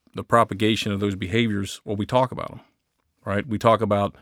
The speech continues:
you know, those elements in the workforce and, and how we get people involved, right? Um, what is your training schedule? How are you developing personally and professionally? You know, with our employees, we have one-on-one conversations with them.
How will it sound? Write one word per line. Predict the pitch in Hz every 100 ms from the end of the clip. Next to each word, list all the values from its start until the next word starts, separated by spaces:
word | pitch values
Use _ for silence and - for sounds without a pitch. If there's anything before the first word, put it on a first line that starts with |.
| - - _ _ _ _ _ _ _
you | 101
know, | 98 98 98
those | 95 104 120 110
elements | 113 113 113 107
in | 107
the | 98
workforce | 127 139 107 101 104 -
and, | 110 104 -
and | 107 98
how | - 117 113
we | 110 107 104 -
get | 107 147 -
people | 113 101 98
involved, | 95 95 92 - - - -
right? | 101 101 107 - - - _ -
Um, | 101 98 98 98 - _ - _ -
what | 110 123 135
is | 113
your | 120
training | 110 131 131 113
schedule? | - - - - - - -
How | 117 127
are | 123
you | 117 151
developing | 135 101 101 98 90 98 98 - _
personally | - 113 - 104 104
and | 95
professionally? | 95 110 107 - 98 -
You | 117
know, | 104 101
with | 104 120 110
our | 107
employees, | 101 - 104 104 113 107 101 - _ - - -
we | 107
have | 101 104
one-on-one | 98 110 113 110 104 107 104
conversations | 107 104 101 - 117 - 117 107
with | 113 -
them. | 110 107 107